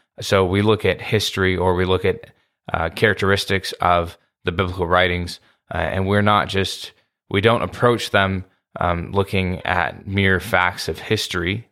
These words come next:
though, uh, what we're looking at is truly history. But we see in the development of the canon, the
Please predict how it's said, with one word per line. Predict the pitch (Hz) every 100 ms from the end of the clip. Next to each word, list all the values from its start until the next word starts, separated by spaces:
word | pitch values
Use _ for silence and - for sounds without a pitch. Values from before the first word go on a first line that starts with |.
| -
though, | 92 85 85 95 -
uh, | 85 -
what | 90 78
we're | 87
looking | 82 92
at | 87 76
is | 98 -
truly | - 90
history. | 87 90 - 87 - _ _ -
But | 85
we | 98
see | 95 - 123 117 110 101 - _ -
in | 104 98
the | 87
development | 92 104 113 107 101
of |
the | 95
canon, | - 95 92 90 90 87 _ _ _ -
the | 87 90 87 87